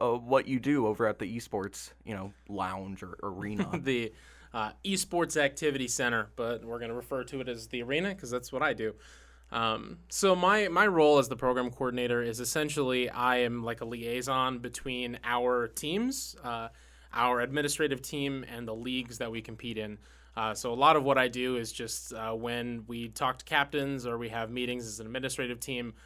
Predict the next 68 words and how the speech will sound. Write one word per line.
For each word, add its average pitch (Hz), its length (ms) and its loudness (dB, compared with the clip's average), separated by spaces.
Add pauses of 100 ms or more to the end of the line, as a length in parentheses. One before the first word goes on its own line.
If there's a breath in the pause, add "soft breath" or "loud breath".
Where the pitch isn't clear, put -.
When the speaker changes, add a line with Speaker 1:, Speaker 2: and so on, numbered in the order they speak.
(120)
Speaker 2:
I 131 120 0
reach 127 260 -4
out 123 160 -2
to 127 60 -14
captains 127 560 -2
or 117 60 -2
I 117 80 -4
reach 117 260 -8
out 113 140 -4
to - 60 -18
players 117 440 -2
and 107 80 -14
say, 113 180 -8
"Hey, 147 340 0
here's 131 220 -2
what 127 80 -8
we 117 120 -10
need 117 180 -10
from 110 160 -16
you," 147 480 -2 (340 soft breath)
uh, 107 220 -6
as 107 120 -8
well 127 240 2
as 113 200 -4
asking 123 400 -2
them, 120 180 -4
like, 113 160 -8
"Hey, 143 300 -2
what 135 180 0
are 131 80 0
some 127 160 -10
things 123 280 -6
that 117 100 -8
we 110 100 -10
can 110 140 -14
do 117 240 -8
to 113 160 -12
improve?" 165 560 2
I 120 40 2
send 113 240 -4
out, 101 100 -10
like, 120 120 -18
surveys 139 600 0
and 117 120 -8
just, - 240 -12
"Hey, 127 240 -4
what 131 160 0
have 131 120 -2
we 160 120 -2
been 139 220 0
doing 139 380 0
that 120 160 0
has 110 100 -6
helped 156 320 -4
you? 143 160 -2
What 123 120 -4
has 110 80 -12
hurt 139 280 -4
you 131 180 -6
as 117 100 -4
players? 147 520 0
Like, 110 160 -12 (240 soft breath)
what 139 180 -2
can 135 120 -10
we 120 100 -6
do 117 180 -10
better?" 131 380 0
So, 113 460 -4